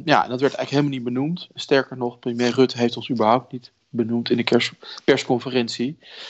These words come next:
Eh, en ja, de lockdown maatregelen zijn in feite gewoon, zeker voor bedrijven en ondernemers, verlengd tot twintig mei. Dus dat moesten we even verwerken gisteren. Eh, en ja, wij zijn de stem van de ondernemer. Dus we hebben,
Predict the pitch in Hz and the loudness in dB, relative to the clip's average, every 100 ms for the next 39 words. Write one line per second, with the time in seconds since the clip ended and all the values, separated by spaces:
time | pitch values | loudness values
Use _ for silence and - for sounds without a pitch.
0 | - - _ - 127 120 117 127 131 135 | -18 -20 _ 0 2 2 0 0 2 2
1 | 90 110 127 117 123 127 120 117 117 117 | 2 0 -2 0 2 4 2 -2 0 0
2 | 117 123 113 - 113 110 - 123 123 123 | 0 -2 -4 -4 -8 -8 2 4 4 -2
3 | - 117 113 120 127 - 117 117 117 123 | -4 -4 -4 0 0 -2 -14 -8 -2 0
4 | 120 - 110 _ _ - 127 127 127 123 | 0 -4 -18 _ _ -4 -2 0 0 -2
5 | 117 - 123 113 143 - - 139 139 131 | -4 0 4 4 2 -2 0 0 2 2
6 | 127 180 - - - - - 143 160 151 | 2 -2 -8 -20 -20 -8 2 4 6 6
7 | 135 131 - 135 131 175 156 - 110 - | 6 4 -4 2 4 4 0 -8 -8 -6
8 | 139 - _ _ _ - _ _ 127 123 | -10 -10 _ _ _ -20 _ _ -4 0
9 | 127 127 123 123 123 123 - 131 151 113 | 0 0 0 -2 -4 -10 -6 2 4 4
10 | 120 135 131 - 147 135 131 123 123 120 | 4 0 2 4 4 2 -2 0 0 0
11 | 151 156 151 131 135 131 131 | 0 -2 -8 -8 -4 -2 -2